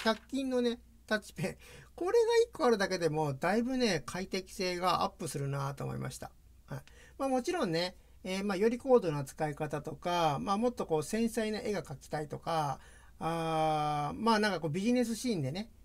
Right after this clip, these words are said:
まあ、フルに活用できる場合であればね、あの、Apple Pencilっていうのは、まあ、活用できるのかなと思うんですけど、僕がね、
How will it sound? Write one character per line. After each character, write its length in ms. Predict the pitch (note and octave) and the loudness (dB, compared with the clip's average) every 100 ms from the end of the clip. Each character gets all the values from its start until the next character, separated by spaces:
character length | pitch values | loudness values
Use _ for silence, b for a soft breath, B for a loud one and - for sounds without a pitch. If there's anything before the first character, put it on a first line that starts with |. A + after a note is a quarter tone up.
| - - | -20 -8
ま 120 | F3 | -6
あ、 20 | |
フ 80 | D3 | -2
ル 80 | B3 | 0
に 80 | E3+ | -2
活 240 | E3 E3 | -4 -6
用 80 | F3 | -4
で 160 | E3 E3+ | -4 -4
き 120 | G3 | -2
る 220 | D3 - | -2 -2
場 100 | - | -2
合 80 | C4+ | -2
で 80 | D4 | 0
あ 80 | D4 | -2
れ 80 | E3+ | 0
ば 140 | C#3 | 0
ね、 340 | D#3 E3 C#3 - | 0 -2 -4 -6
あ 140 | - | -8
の、 360 | C#3+ C#3 C3+ C3+ | -6 -4 -6 -6
Apple 260 | - D#3+ E3 | -8 -8 -8
Pencil 340 | F3 D#3+ C#3+ | -6 -6 -6
っ 40 | C3 | -8
て 120 | D3 | -10
い 40 | |
う 40 | C#3+ | -4
の 60 | A#3 | 0
は、 80 | |
ま 60 | G#3+ C3 | 0 -4
あ、 60 | - - | -10 -16
活 240 | - D3 G#3 | -14 -10 -6
用 100 | G3+ | -6
で 120 | G3 | -6
き 80 | A#3 | -6
る 60 | G3+ | -6
の 100 | C#3 | -4
か 100 | C#3+ | -4
な 200 | G3 D3 | -4 -6
と 180 | B2 - B B B - | -10 -14 B B B -8
思 240 | F#3 A#3+ | -2 0
う 40 | A#3+ | 0
ん 60 | |
で 80 | C#3+ | -2
す 120 | C3+ | -4
け 100 | - | -6
ど、 300 | C#3+ F#3 C3 D#3+ | -4 -2 -2 -2
僕 320 | G#3 A#3+ D4 | -2 0 -2
が 120 | D4+ | -2
ね、 380 | D4+ A3 B2+ | 0 0 -2